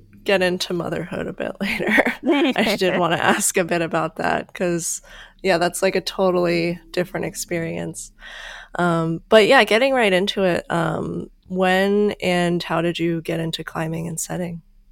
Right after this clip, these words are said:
Speaker 2: I started in, um, nineteen ninety-five,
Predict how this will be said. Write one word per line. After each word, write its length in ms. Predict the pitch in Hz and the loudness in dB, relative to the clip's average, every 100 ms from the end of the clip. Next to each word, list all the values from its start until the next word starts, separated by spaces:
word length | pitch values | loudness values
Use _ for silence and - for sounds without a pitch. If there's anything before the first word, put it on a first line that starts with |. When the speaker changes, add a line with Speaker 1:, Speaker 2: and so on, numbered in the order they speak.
| _ _ _ | _ _ _
Speaker 2:
I 100 | 202 | -2
started 540 | 220 - 220 247 294 | -2 0 2 2 2
in, 340 | 262 226 202 196 | 2 0 2 2
um, 500 | 170 160 151 151 185 _ _ - _ _ _ _ - | 2 0 0 -2 -6 _ _ -20 _ _ _ _ -6
nineteen 380 | 160 175 220 180 | -2 -2 0 0
ninety-five, 680 | 165 175 - 147 156 147 | 0 -4 -2 0 2 0